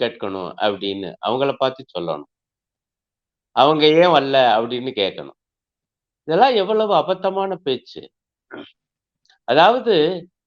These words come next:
ஒரு கோயில் குடமுழுக்கு விழாவை அந்த பக்தர்கள் நடத்தினா, அதுக்கு போறதும் போகாததும் தலைவர்களுடைய விருப்பம். அரசியல் தலைவர்கள் போகலாம், போகாம இருக்கலாம். அவங்கவங்களுக்கு சில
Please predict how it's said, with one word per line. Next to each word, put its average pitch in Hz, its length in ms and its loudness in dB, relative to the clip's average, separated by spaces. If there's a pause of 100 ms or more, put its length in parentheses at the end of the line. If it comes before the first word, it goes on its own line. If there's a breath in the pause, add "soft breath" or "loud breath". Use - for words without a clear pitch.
(340)
ஒரு 147 680 4
கோயில் 180 520 0
குடமுழுக்கு 160 600 -2
விழாவை 139 440 2
அந்த 139 220 -2
பக்தர்கள் 143 500 -2
நடத்தினா, 117 720 -4 (640)
அதுக்கு 151 320 2
போறதும் 185 540 0
போகாததும் 127 840 0 (920)
தலைவர்களுடைய 180 640 0
விருப்பம். 123 320 -6
அரசியல் 226 340 -2
தலைவர்கள் 208 440 -4
போகலாம், 185 420 0
போகாம 156 400 -2
இருக்கலாம். 113 400 -2
அவங்கவங்களுக்கு 165 680 -2 (400)
சில 151 300 4